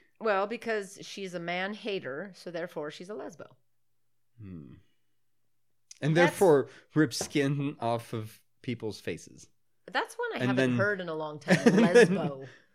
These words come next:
Speaker 1: Like, who says
Speaker 2: lesbo.
Speaker 1: lesbo?
Speaker 2: Nobody says lesbo
Speaker 1: I'm not even
Speaker 2: anymore.
Speaker 1: sure if I'm offended by it or not.
Speaker 2: Mm.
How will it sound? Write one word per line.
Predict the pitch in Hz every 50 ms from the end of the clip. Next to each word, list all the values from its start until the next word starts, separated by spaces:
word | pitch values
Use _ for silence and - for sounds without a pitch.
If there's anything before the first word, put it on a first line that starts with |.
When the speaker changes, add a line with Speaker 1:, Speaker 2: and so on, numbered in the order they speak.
| _ _ _ -
Speaker 1:
Like, | 110 113 120 131
who | 117 101
says | 104 - 123 - - 92 92
Speaker 2:
lesbo. | 90 - - - - 170 165 151 160 156 147 139
Speaker 1:
lesbo? | 101
Speaker 2:
Nobody | 107 113 117 127 127 127
says | 117 - 110 98 90
lesbo | 95 98 101 101 101 104 101 92
Speaker 1:
I'm | 143 226
not | 240 254
even | 311 302 311
Speaker 2:
anymore. | 294 -
Speaker 1:
sure | - 262 233
if | 220 226
I'm | 208 180 156
offended | 143 - _ - 160 156 180 190 233 247 254 226
by | 233 247 254 262
it | 269 269 226
or | 180 156
not. | 147 147 147 - - - - - - - 165
Speaker 2:
Mm. | 170 165 156 156 156 151 139